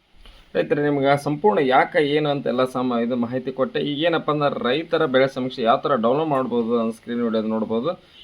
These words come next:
ನೀವು ಹೋಗಿ, ಆ, ಪ್ಲೇಸ್ಟೋರ್‌ಗೆ ಹೋಗಿ ಬೆಳೆ ಸಮೀಕ್ಷೆ, ಆ, ಎರಡು ಸಾವಿರದ ಇಪ್ಪತ್ನಾಲ್ಕು ಇಪ್ಪತ್ತೈದು ಅಂತ ಹೊಡೆದಿರಂದ್ರೆ ರೈತರ ಪ್ಲೇಸ್ಟೋರ್‌ನಲ್ಲಿ ನಿಮಗೆ ಅಲ್ಲಿ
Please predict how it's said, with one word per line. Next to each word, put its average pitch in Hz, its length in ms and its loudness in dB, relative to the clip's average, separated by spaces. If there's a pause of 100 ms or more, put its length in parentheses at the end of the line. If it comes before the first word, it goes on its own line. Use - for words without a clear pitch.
ನೀವು 135 180 0
ಹೋಗಿ, 147 400 4
ಆ, 120 720 -2
ಪ್ಲೇಸ್ಟೋರ್‌ಗೆ 165 500 0
ಹೋಗಿ 131 360 -2
ಬೆಳೆ 127 280 2
ಸಮೀಕ್ಷೆ, 135 680 0 (440)
ಆ, 120 180 -2
ಎರಡು 131 240 2
ಸಾವಿರದ 151 240 0
ಇಪ್ಪತ್ನಾಲ್ಕು 135 360 -2
ಇಪ್ಪತ್ತೈದು 127 340 0
ಅಂತ 123 140 -2
ಹೊಡೆದಿರಂದ್ರೆ 120 800 0
ರೈತರ 101 260 -2
ಪ್ಲೇಸ್ಟೋರ್‌ನಲ್ಲಿ 110 1200 0 (140)
ನಿಮಗೆ 131 340 0
ಅಲ್ಲಿ 226 360 0